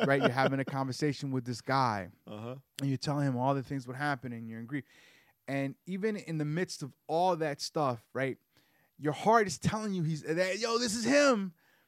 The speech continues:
Speaker 1: But only until you sit
Speaker 2: But,
Speaker 1: down.
Speaker 2: but your eyes are focused on
Speaker 1: Right?
Speaker 2: something else.
Speaker 1: But until you sit down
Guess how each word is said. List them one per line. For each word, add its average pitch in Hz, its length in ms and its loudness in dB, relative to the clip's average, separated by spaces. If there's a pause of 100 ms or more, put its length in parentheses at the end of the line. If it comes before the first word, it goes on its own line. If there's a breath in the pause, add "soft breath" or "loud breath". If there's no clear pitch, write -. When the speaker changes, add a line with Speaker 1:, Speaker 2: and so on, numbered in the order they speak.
(960)
Speaker 1:
But 190 160 6
only 247 280 4
until 226 180 -2
you 190 120 0
sit 202 320 2
Speaker 2:
But, 135 100 -14
Speaker 1:
down. 165 400 6
Speaker 2:
but - 160 0
your 143 100 -2
eyes 131 240 4
are 120 100 2 (120)
focused 156 540 6 (160)
on 113 80 -4
Speaker 1:
Right? 135 100 2
Speaker 2:
something 123 300 0
else. 123 260 0
Speaker 1:
But 160 100 4
until 165 240 0
you 160 140 0
sit 190 340 -2
down 156 540 4